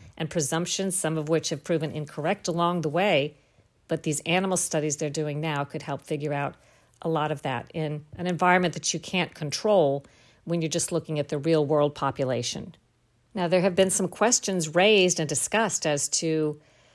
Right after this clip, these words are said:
whether there will be changes in how vaccines for coronavirus are administered. They could learn things in the human population or with the animal models, perhaps,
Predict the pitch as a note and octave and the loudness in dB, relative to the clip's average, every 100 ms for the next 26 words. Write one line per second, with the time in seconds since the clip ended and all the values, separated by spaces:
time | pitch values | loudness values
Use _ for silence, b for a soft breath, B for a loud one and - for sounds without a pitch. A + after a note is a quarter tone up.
0 | b b D#3+ D#3 F3 F#3 A3 A3 G#3+ G3+ | b b -2 4 4 6 6 6 6 4
1 | G3+ G3 G3+ G#3+ G#3 - A3 D#4+ G3+ D3+ | 4 4 4 0 0 0 0 0 0 0
2 | D3 D3 D#3 D3 C#3+ D3+ D3+ - E3+ D3+ | -2 -4 0 0 2 2 0 0 -2 0
3 | D3+ D3+ - - _ - - E3 D#3+ D#3 | -2 -2 -2 -4 _ -14 -6 -2 0 0
4 | D3+ D3+ D3 - D3+ C#3+ D#3 D3+ - B2+ | 0 2 0 -2 -4 -4 -4 -2 -4 -6
5 | D3 - _ _ _ _ _ - D#3 F3+ | -10 -14 _ _ _ _ _ -6 -4 -2
6 | D#3 E3+ F#3+ A3 G#3+ E3 D3+ F#3 G3+ - | 0 2 4 2 2 0 0 0 0 0
7 | - _ _ _ _ _ - D3+ C#3 F#3 | -2 _ _ _ _ _ -6 -6 -2 -2
8 | F#3 F3+ E3+ E3+ D3+ D3+ - D#3+ E3 D#3+ | -2 -2 -4 -2 0 0 -2 -4 0 0
9 | D#3+ E3 - D#3+ E3 D#3+ D3+ C#3+ C#3 C3+ | 0 -2 -4 -2 0 0 0 -2 -2 -4
10 | - C3+ C#3+ D3+ - - | -6 -8 -4 -4 -2 -4